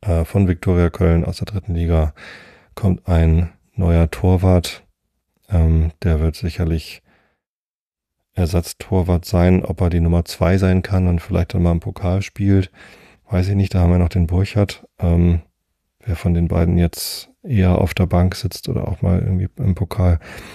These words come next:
auf dem Platz darf, Voll oder Burchard, kann ich nicht einschätzen. Bin ich gespannt. Macht einen guten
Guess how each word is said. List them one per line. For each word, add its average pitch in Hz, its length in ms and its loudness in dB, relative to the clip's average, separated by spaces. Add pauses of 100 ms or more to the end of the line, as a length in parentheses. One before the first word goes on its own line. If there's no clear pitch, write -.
(200)
auf 98 160 0
dem 95 100 2
Platz 87 300 -2
darf, 82 420 0 (160)
Voll 92 360 0
oder 101 180 -4
Burchard, 92 380 -4 (480)
kann 92 180 2
ich 82 100 2
nicht 85 240 -2
einschätzen. 85 680 0 (220)
Bin 101 120 2
ich 98 80 2
gespannt. - 680 0 (560)
Macht 90 300 -2
einen 78 260 4 (140)
guten 80 460 -2